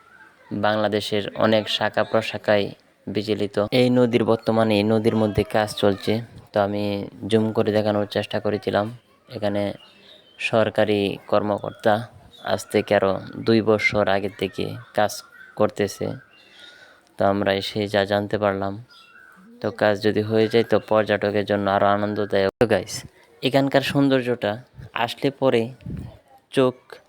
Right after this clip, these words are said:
জুড়িয়ে যাবে, মন হারিয়ে যাবে। এখানকার যে একটা সৌন্দর্য, এখানকার যে আবহাওয়া বার্তা, এখানকার যে, তো আমার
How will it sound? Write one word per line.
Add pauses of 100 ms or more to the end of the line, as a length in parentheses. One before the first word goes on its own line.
(460)
জুড়িয়ে
যাবে,
মন
হারিয়ে
যাবে।
এখানকার
যে
একটা
সৌন্দর্য, (400)
এখানকার
যে (540)
আবহাওয়া
বার্তা, (180)
এখানকার
যে, (2250)
তো
আমার